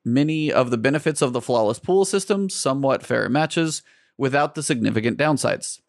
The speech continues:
Specifically, there should be no major inflection point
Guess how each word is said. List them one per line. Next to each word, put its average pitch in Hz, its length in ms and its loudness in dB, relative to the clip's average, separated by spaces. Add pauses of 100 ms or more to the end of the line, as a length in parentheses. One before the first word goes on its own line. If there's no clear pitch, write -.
(160)
Specifically, 185 520 0
there 156 120 0
should 160 200 -2
be 147 120 2
no 139 360 0
major 156 340 -2
inflection 143 760 0
point 107 360 -2